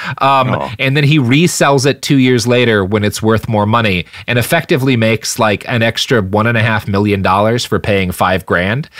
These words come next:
Speaker 1: where he basically, like, has the company subsidize his investment. So
Speaker 2: Right.
Speaker 1: yeah, it's, it, he, he's making, he's doing just fine, right? Um,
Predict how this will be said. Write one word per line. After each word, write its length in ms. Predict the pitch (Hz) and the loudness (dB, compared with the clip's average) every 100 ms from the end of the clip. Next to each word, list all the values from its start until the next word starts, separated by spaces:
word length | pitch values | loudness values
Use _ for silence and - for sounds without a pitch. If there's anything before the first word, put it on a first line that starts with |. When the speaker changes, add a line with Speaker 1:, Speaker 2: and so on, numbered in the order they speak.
| - | -6
Speaker 1:
where 100 | 113 | 0
he 60 | 117 | 2
basically, 340 | 117 113 123 | 2 0 0
like, 180 | 107 101 | 0 0
has 220 | - 117 | -2 -2
the 80 | 110 | -2
company 400 | - 113 113 104 | -2 -2 -2 -2
subsidize 800 | 98 - 101 98 113 104 101 98 | -2 -2 -2 -2 0 0 0 -2
his 140 | 107 101 | -2 -4
investment. 600 | 87 95 95 143 135 165 | -4 -4 -4 -4 -6 -6
So 300 | - 95 90 | -2 0 2
Speaker 2:
Right. 300 | 95 82 - _ - | 2 0 -4 _ -4
Speaker 1:
yeah, 280 | 156 110 80 _ _ | 0 0 -2 _ _
it's, 220 | 175 156 | -4 -4
it, 220 | - 190 185 | 0 0 2
he, 200 | 202 254 | 0 0
he's 340 | - 277 240 | 0 2 2
making, 400 | 233 226 220 202 | 2 0 0 -2
he's 280 | 147 202 151 | 0 0 2
doing 320 | 208 185 156 | 2 2 2
just 340 | 120 139 - | 0 0 -2
fine, 460 | - 131 90 62 - | -2 0 0 -4 -10
right? 420 | 92 107 120 131 - _ _ 147 117 | -4 0 0 -2 -8 _ _ -20 -8
Um, 600 | - 131 123 101 85 71 | -2 2 2 0 -6 -12